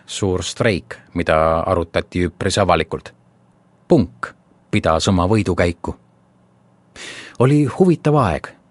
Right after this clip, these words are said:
Poiss, kas sul seda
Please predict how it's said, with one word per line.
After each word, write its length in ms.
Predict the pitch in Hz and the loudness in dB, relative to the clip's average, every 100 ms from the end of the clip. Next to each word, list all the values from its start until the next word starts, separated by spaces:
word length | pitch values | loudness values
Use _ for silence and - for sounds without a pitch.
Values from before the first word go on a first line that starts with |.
| _ _ _ _ _ _ _ _ _ _ _ _ _ _ _ _ _ _ _ _ - | _ _ _ _ _ _ _ _ _ _ _ _ _ _ _ _ _ _ _ _ -2
Poiss, 280 | 107 101 - | 0 0 -2
kas 260 | 92 - | -4 -2
sul 240 | - 98 92 - - - _ _ _ | 0 0 0 -6 -20 -20 _ _ _
seda 360 | - 127 123 | 0 2 4